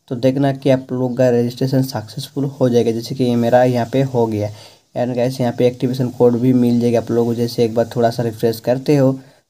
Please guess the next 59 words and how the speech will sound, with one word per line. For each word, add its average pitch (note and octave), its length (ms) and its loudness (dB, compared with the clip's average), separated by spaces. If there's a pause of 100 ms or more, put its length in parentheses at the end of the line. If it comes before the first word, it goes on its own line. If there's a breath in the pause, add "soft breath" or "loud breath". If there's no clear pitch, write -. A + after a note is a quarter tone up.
तो C3 60 0
आप B2+ 140 -2
लोग C3+ 220 2
को C#3 60 4
अगर C3+ 200 4
ये C3+ 80 2
प्रॉब्लम C3+ 360 4
आ - 20 8
रहा B2+ 100 6
है B2+ 100 2
तो B2+ 80 2
आप B2 120 -2
लोग B2+ 160 -2
एक B2+ 120 -2
बार B2+ 200 2
स्पेस C3+ 260 -6
को - 140 -8
हटा A#2 220 2
देना। C3+ 280 6 (360 loud breath)
फिर B2 120 -6
भी C3 80 0
अगर D3 220 4
नहीं C3 220 2
होता C3 200 0
तो B2+ 120 -2
आप C3+ 80 -4
लोग C3 120 2
को B2+ 60 4
और B2+ 160 6
एक C3 140 2
ट्रिक C#3 140 0
बता A#2+ 220 0
देता A2+ 280 0
हूँ A#2+ 160 -2
क्या B2 140 0
करना B2+ 200 0
है। B2 80 -2
आप B2 60 -6
लोग B2 100 -4
को B2 80 0
बैक A#2 300 0
करना C3 260 0
है, B2 140 -6 (340 soft breath)
बैक B2 260 -4
करने A#2+ 280 -2
के A#2 80 -4
बाद A#2+ 200 2
आप A#2 100 -2
लोगों A#2+ 300 2
का B2 160 -2
जो A#2 140 -4
Chrome B2 360 -6
ब्राउज़र A#2+ 380 0
है B2 80 -2
उसमें B2 280 -4
आप A#2 140 -6
लोग A#2+ 140 -2
को B2 100 0
टैप A#2+ 340 -2